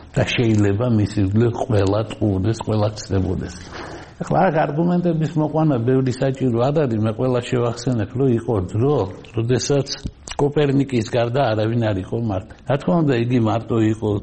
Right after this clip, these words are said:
გიჟად ითვლებოდა, გიჟად ჩაითვალა ჯორდანო ბრუნო, რომელიც დაწვეს სწორედ მაგის გამო, რომელიც, სხვა შორის, მეცნიერიც კი არ იყო, უბრალოდ დაიჯერა ეს ამბავი და კაცი ალქიმიკოსი იყო,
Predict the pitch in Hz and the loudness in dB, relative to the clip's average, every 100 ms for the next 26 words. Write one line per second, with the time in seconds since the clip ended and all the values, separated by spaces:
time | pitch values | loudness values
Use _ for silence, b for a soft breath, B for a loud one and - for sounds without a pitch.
0 | - 131 123 127 - - - 117 117 113 | 0 2 2 0 -2 -10 -6 -2 -2 0
1 | 110 110 107 143 139 147 143 - 131 127 | -2 -2 0 0 2 0 0 -4 -4 -2
2 | 139 127 117 113 113 113 120 120 113 113 | 0 0 0 0 0 0 0 0 0 0
3 | 113 113 110 107 117 113 107 - 110 110 | 0 2 0 0 0 0 -4 -6 -4 -4
4 | - 113 110 - 113 113 - 104 107 107 | -2 -2 -2 -4 -2 -2 -4 -4 0 -2
5 | - 107 107 107 B B B B - 117 | 0 0 0 -2 B B B B -4 0
6 | 120 117 - 113 110 123 110 110 - 107 | 0 0 0 -2 0 0 0 0 -2 -2
7 | - 113 113 113 110 - - 113 110 110 | 0 0 2 2 -2 -4 -2 0 2 0
8 | 107 110 107 B B B B - 117 107 | 0 -2 -4 B B B B -4 0 2
9 | 104 110 113 101 - - 113 113 107 120 | 2 2 0 -4 -10 -2 2 2 2 0
10 | 113 117 110 - 110 104 120 117 113 107 | 2 0 -2 -6 -6 -2 0 2 2 2
11 | 110 107 - - - 110 98 - 107 110 | 2 0 0 -2 0 0 0 2 2 2
12 | - 107 117 104 - | 0 0 0 0 0